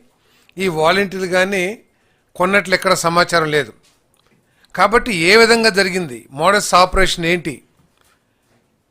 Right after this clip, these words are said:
ఎందుకు ఇచ్చారు, దీని ద్వారా ఈ సంవత్సరానికి నూట రెండు కోట్ల రూపాయలు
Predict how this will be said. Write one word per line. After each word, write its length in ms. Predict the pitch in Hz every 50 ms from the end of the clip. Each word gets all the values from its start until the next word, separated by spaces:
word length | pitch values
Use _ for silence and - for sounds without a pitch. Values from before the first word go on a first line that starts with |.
| _ _ _ _ _ -
ఎందుకు 320 | 151 180 190 226 170 220
ఇచ్చారు, 420 | 220 - - 208 190 190 208 233 240
దీని 240 | 180 175 190 185
ద్వారా 360 | 170 180 180 185 196 202 202 208
ఈ 340 | 196 190 190 190 185 160 - - - _ _ _ _ _
సంవత్సరానికి 640 | - 165 170 196 196 - - 220 214 214 214 180 202
నూట 220 | 190 190 190 165
రెండు 180 | 180 185 180 175
కోట్ల 280 | - 196 202 202 208
రూపాయలు 640 | 196 190 190 190 190 190 190 190 185 185 175 170 175